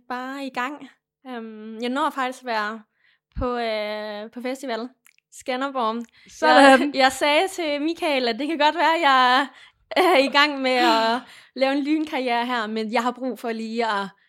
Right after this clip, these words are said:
Speaker 1: lige prøve det her
Speaker 2: Ja.
Speaker 1: festival.
Speaker 2: Ja, for
Speaker 1: Øhm,
Speaker 2: søren.
Speaker 1: men den, jeg vil ikke sige, at den blev ødelagt. Det var super fedt. Men, øhm, anden dag i Skanderborg-ugen, der bliver jeg ringet op, at, øh, jeg skal med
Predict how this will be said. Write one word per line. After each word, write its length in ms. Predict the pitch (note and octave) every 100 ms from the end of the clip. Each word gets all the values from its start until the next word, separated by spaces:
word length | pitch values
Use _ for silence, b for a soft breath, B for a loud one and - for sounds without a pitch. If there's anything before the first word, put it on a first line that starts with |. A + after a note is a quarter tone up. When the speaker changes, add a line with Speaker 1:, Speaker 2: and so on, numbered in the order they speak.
| _ _ _ _ _ _ B3+
Speaker 1:
lige 120 | B3
prøve 220 | G#3+ G#3
det 80 | A3
her 240 | F#3+ E3+ F3+ _ _
Speaker 2:
Ja. 60 | F#3+
Speaker 1:
festival. 400 | G3+ G#3+ F3 D#3+ - _ -
Speaker 2:
Ja, 80 | G#3
for 200 | A3+ G3+
Speaker 1:
Øhm, 80 | F#3+
Speaker 2:
søren. 440 | F#3+ F#3 F3+ F#3+ b b b b _ G#3+
Speaker 1:
men 300 | B3 A#3+ A#3
den, 260 | C4 B3+ - A#3
jeg 80 | G#3
vil 60 |
ikke 120 | A3
sige, 100 | B3+
at 20 | A#3
den 80 |
blev 100 | A3 A3
ødelagt. 340 | B3 A#3 A3
Det 80 | G#3+
var 140 | G3+
super 380 | G3+ C4+ - G3+
fedt. 320 | - B3+ - C4+
Men, 280 | A3 A3 G#3+
øhm, 680 | G#3+ G#3 G3+ G3+ G3+ G3+ - -
anden 220 | A#3+ C#4
dag 280 | B3+ A3+ B3 - _ _
i 360 | A#3 A3 A3 G#3
Skanderborg-ugen, 1300 | G#3+ - A3+ A3+ B3+ A#3 G#3 G3+ G#3+ B3 A#3+ A#3+ B3 B3
der 280 | A#3+ G#3+ G#3+
bliver 220 | A3+ G#3+ G#3
jeg 100 | G#3+
ringet 240 | A3+ A#3+
op, 140 | C#4+ - b b b b _
at, 280 | G#3+ G#3 G#3+
øh, 480 | G#3 G3 F#3+ G3 G3 G3+ - _ _ _ _ _ _ _ _
jeg 140 | A#3 A#3+
skal 200 | - C#4
med 220 | B3 C4